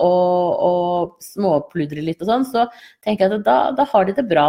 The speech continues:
Da er det ikke så viktig. Da trenger man ikke å, å begynne å amme eller gjøre andre ting. Men det er liksom først når de på en måte ordentlig gir signal på at, oi, nå, nå må jeg ha mat, da kan man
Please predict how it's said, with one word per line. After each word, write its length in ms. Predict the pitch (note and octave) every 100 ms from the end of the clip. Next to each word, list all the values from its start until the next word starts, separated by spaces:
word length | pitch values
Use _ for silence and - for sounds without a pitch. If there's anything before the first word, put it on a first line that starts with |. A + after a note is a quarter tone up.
| D#3
Da 140 | B3
er 80 | A#3
det 80 | F#3+
ikke 100 | F#3
så 80 | G#3
viktig. 280 | G3+ - F3
Da 80 | F#3+
trenger 260 | F3+ D#3 D#3
man 140 | E3
ikke 200 | E3+ F3
å, 120 | F3 F3 F3+ _ _ _ _
å 120 | F#3 F#3+
begynne 300 | F#3 E3 D#3+
å 140 | D#3+
amme 180 | E3+ C#3+
eller 180 | D3 E3+
gjøre 200 | D3+ F3
andre 240 | D#3+ C#3+ D#3+
ting. 240 | A#3 D4 - _ _ _
Men 100 | G3
det 60 | G3
er 100 | G3+
liksom 200 | G3 F#3+
først 200 | F#3 F3+
når 120 | F#3
de 80 | F#3+
på 80 | G3
en 80 |
måte 140 | D#3+ -
ordentlig 360 | D#3+ D3 F#3 E3+
gir 160 | D3
signal 440 | - F3+ D#3 C3 C3
på 140 | E3+
at, 160 | F3+ F3+
oi, 440 | F3 - F3+ F#3 E3+
nå, 140 | E3+ E3 E3 -
nå 140 | D#3
må 100 | E3+
jeg 80 | A3+
ha 60 | C4
mat, 380 | C#3 B2 - -
da 300 | - E3 D#3 E3 E3+ _ _ -
kan 160 | E3
man 160 | D#3+ E3